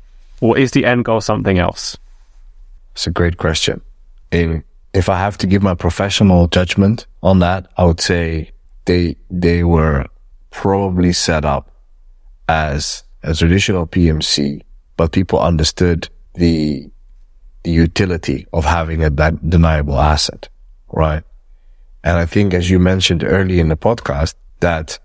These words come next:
Speaker 2: in Russia, there is no, I mean, I think it's even, like, outlawed to have a P M C, straightforward P M C.
Speaker 1: It is, yes.
Speaker 2: Uh, at least when with Slavonic Corps and, and, and Wagner in the early days were coming up,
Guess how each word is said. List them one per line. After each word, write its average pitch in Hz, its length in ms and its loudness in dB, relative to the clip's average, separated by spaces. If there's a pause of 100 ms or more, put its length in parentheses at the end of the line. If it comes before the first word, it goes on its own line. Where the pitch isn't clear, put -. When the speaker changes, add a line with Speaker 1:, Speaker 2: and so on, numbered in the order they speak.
(160)
Speaker 2:
in 117 220 2
Russia, 90 520 -4
there 95 340 0
is 98 260 -4
no, 87 540 2 (300)
I - 80 -2
mean, 101 160 4
I 87 80 0
think 143 260 0
it's 87 200 -2
even, 85 280 0
like, 73 260 -2
outlawed 69 600 0 (240)
to 82 140 -2
have 82 180 -2
a 71 60 -6
P 78 220 -6
M 73 140 -6
C, - 360 -6 (380)
straightforward - 760 0
P 60 160 -6
M - 100 -10
C. 120 60 2
Speaker 1:
It 127 80 4
is, 107 180 -2
yes. 104 380 0 (280)
Speaker 2:
Uh, - 40 -2 (200)
at 87 200 -8
least 104 200 0
when 90 160 0
with 78 100 0
Slavonic 92 560 -2
Corps 92 320 2
and, 71 240 -6
and, - 200 -6
and - 260 -14 (160)
Wagner 92 460 -2
in 82 80 -6
the 71 60 -4
early 92 240 2
days 76 300 0
were - 60 -6
coming 85 340 0
up, 87 240 -2